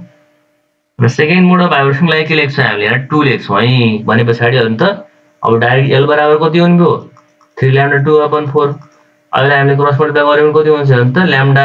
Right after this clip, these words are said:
two is equal to कति भयो? फोर एल by कति हुन्छ? थ्री हुन्छ। अब यसै गरी के हुन्छ? फ्रिक्वेन्सीको लागि also एफ टू equal to कति हुने भयो? भी by कति हो? lambda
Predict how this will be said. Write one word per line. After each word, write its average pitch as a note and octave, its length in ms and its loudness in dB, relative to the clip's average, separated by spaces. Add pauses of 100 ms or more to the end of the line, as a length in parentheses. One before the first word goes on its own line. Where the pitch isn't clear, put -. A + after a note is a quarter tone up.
(160)
two D3+ 200 0
is C3+ 160 2
equal B2+ 200 0
to A#2+ 100 0
कति A2+ 180 0
भयो? E3+ 160 0 (960)
फोर C3 160 2
एल C#3 140 2
by B2 200 0
कति A2+ 160 -2
हुन्छ? G#2 340 0
थ्री F3 120 2
हुन्छ। D#3+ 320 0
अब - 680 -4
यसै D#3 180 0
गरी F3+ 200 2
के F3+ 60 4
हुन्छ? F#3 340 4 (500)
फ्रिक्वेन्सीको E3+ 480 0
लागि E3 280 -2 (1000)
also C#3+ 440 -2 (1200)
एफ C#3+ 580 -2
टू D#3+ 100 0
equal F3 320 0
to F3 100 -2
कति F3+ 180 2
हुने F#3 100 4
भयो? D3+ 300 0 (640)
भी A2+ 160 2
by D3+ 200 2
कति D3+ 180 0
हो? A#2+ 100 2
lambda C#3+ 320 0